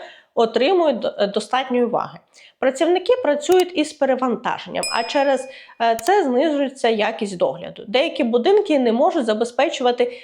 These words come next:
індивідуальний підхід, що створює відчуття ізоляції у самих мешканців.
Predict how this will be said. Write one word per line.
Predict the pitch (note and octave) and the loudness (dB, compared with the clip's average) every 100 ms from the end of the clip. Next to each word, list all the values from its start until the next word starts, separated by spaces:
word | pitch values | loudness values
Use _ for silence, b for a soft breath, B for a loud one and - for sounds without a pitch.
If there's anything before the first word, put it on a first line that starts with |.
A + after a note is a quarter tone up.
| B - | B -2
індивідуальний | C4+ A#3 A3+ A#3 A3 C4 A3+ G3 | 2 2 2 2 2 0 -2 -4
підхід, | G#3 G3+ - G#4 G#4+ | -4 -4 2 2 0
що | - B3+ F#4 | 2 2 2
створює | - B3 C#4+ B3+ | 0 2 2 2
відчуття | A#3 A#3+ A#3+ B3 C4 B3+ - | -2 -4 -4 0 0 0 -2
ізоляції | B3+ G#3 G#3 G#3 D4 D4 C4+ | -2 0 0 0 -2 -2 -2
у | - A#3+ | 0 0
самих | C4+ G3+ F#3 A3 A3 | 0 -4 0 -2 -2
мешканців. | G#3 G#3 - D#3 - | -2 -2 -4 -14 -18